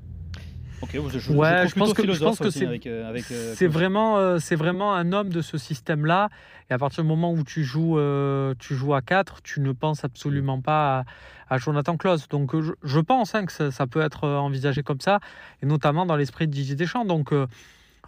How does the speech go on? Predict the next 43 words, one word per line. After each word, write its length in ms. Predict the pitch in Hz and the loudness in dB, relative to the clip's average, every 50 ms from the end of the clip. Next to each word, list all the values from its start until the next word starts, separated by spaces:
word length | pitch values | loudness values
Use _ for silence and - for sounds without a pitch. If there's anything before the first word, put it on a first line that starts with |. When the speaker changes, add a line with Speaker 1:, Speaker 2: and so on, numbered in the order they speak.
| _ - | _ 0
Speaker 2:
là-dessus, 560 | 151 147 151 147 - - - - 185 208 214 202 | 2 2 2 2 0 -2 -2 2 4 6 6 6
euh, 480 | 175 165 160 156 156 151 151 151 151 147 | 8 8 8 6 6 6 6 4 4 4
voilà, 380 | 139 156 151 147 156 190 180 156 | 4 4 4 6 6 4 4 0
c'est 140 | - 147 | -2 -6
sûr 200 | 127 - 175 156 | -8 -8 -8 -6
que 120 | - 165 143 | -4 -4 -4
c'est 160 | - 151 135 | -2 -4 -4
triste. 520 | - - 196 208 226 208 - - - 147 | -2 0 0 0 0 -2 -2 -2 -4 -4
C'est 140 | 135 123 143 | -2 -4 -6
sûr 160 | 131 - 175 | -6 -4 -6
que 80 | 147 156 | -6 -6
quand 200 | 139 - 151 143 | -6 -6 -6 -6
tu 120 | 131 - | -6 -6
vois, 280 | 147 135 147 156 156 151 | -4 -2 0 2 2 2
euh, 200 | 143 139 135 131 127 - - - - - - - _ - | 2 0 -2 -4 -6 -10 -18 -20 -20 -20 -20 -20 _ -2
des 80 | 147 143 | 2 2
reportages 520 | 143 151 143 - 151 - - 170 156 - | 2 2 2 0 -2 -2 0 0 0 0
sur 160 | - - 147 151 | 0 0 0 0
les 80 | 151 | 2
Bleus 360 | 147 139 160 165 170 175 175 | 2 2 2 2 4 4 4
où, 600 | 175 165 160 151 139 139 139 139 139 139 139 139 | 4 2 2 0 0 0 -2 -2 -2 0 0 0
où 60 | 139 139 | 0 0
on 120 | 139 135 | -2 -2
te 100 | - 151 | -2 0
raconte 360 | 135 143 143 131 - 160 156 | 0 0 0 0 -2 -4 -4
c'est 140 | - - 147 | -2 -2 0
la 80 | 143 139 | 0 0
belle 180 | 135 147 147 | 0 0 0
histoire 460 | 147 139 - - 165 165 170 165 147 | -2 -4 -4 -2 0 2 2 2 0
parce 180 | - 131 123 - | -2 -6 -8 -6
qu'il 120 | - 147 | -4 -2
n'y 60 | 135 135 | -2 -2
a 60 | 127 | -2
pas 140 | - 147 143 | -2 -2 -2
eu 20 | |
le 80 | 143 131 | -2 -2
temps 140 | - 160 | -4 -6
de 60 | 151 - | -4 -4
faire 180 | - 131 131 | -6 -6 -6
du 100 | 131 139 | -4 -4
montage 420 | 139 143 139 135 - 156 151 139 139 | -4 -4 -4 -2 -2 -2 -2 0 -2
avant 160 | 135 131 135 | -2 -4 -2
la, 200 | 135 127 123 | -4 -4 -4